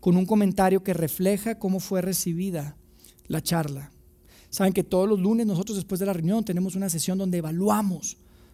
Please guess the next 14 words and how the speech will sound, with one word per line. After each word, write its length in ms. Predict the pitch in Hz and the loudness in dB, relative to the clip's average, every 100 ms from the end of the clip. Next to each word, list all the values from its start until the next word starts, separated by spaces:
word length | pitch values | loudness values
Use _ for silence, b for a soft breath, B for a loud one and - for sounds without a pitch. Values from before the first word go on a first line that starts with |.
| b | b
lo 120 | 180 | 2
que 120 | 170 180 | 2 0
sucedió 420 | 185 - 170 165 | 0 0 0 -2
acá, 220 | - 151 | -6 -8
porque 180 | 156 165 | -4 -2
nos 140 | 151 | 0
interesa 360 | 156 175 185 196 - | -2 -2 -2 -4 -2
tanto 400 | - 254 262 262 | 2 4 4 0
que 140 | - 208 | -2 -2
tú 160 | 220 | -2
tengas 240 | 214 208 208 | -2 -2 -2
una 140 | 190 | -4
buena 160 | 196 202 | -2 -4
experiencia. 600 | 202 180 165 214 214 | -6 -6 -6 -6 -6